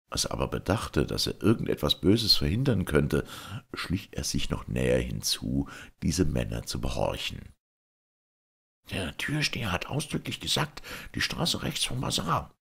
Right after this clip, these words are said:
sprach der eine. "Dort werde und müsse er heute Nacht mit dem Großvezier durchkommen." "Gut", antwortete ein anderer.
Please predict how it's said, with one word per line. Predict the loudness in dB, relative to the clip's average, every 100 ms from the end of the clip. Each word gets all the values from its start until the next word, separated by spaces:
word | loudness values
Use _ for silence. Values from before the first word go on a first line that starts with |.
| -16
sprach | -14 -6 -6 -2
der | -2 0
eine. | -2 -4 -6 -10 _ -20 -16 -14 -4
"Dort | -2 -2 0
werde | 0 4 4 2 -4
und | -4 -2 -2
müsse | 0 -2
er | -2 -2
heute | -2 -2
Nacht | -4 -4
mit | -4
dem | -2 0
Großvezier | 2 2 2 -4 2
durchkommen." | 2 2 -2 -4 -6 -14 _ _ _ _ _ _ _ _ _ _
"Gut", | -8 -4 -2 -2 -4 -12 -16 -16 -8
antwortete | -6 -4 -4 -6 -2 -2
ein | 0 -2
anderer. | -4 -2 0 0 -2 -8